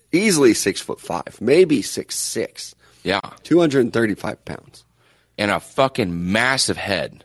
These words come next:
Speaker 1: And, like, he might
Speaker 2: That
Speaker 1: not
Speaker 2: dude's
Speaker 1: work
Speaker 2: got a
Speaker 1: out
Speaker 2: fucking
Speaker 1: much.
Speaker 2: watermelon head, dude.
Speaker 1: Yeah, like, as a quarterback, he might not work out much. But he works out pretty frequently.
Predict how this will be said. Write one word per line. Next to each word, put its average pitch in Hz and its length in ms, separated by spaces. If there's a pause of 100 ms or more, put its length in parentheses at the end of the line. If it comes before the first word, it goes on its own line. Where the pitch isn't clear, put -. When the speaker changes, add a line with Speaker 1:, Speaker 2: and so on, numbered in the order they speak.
(140)
Speaker 1:
And, 156 80
like, 156 160
he 180 140
might 262 180
Speaker 2:
That - 100
Speaker 1:
not 139 40
Speaker 2:
dude's 95 140
Speaker 1:
work 127 40
Speaker 2:
got 131 140
a 139 80
Speaker 1:
out 117 100
Speaker 2:
fucking 117 260
Speaker 1:
much. 107 220
Speaker 2:
watermelon 95 520
head, 69 260
dude. 85 400
Speaker 1:
Yeah, 160 180
like, 123 140
as 156 140
a 147 40
quarterback, 190 460
he 165 100
might 165 200
not 113 160
work 101 240
out 65 120
much. - 500 (720)
But 135 160
he 170 120
works 285 340
out 170 220
pretty 143 260
frequently. - 680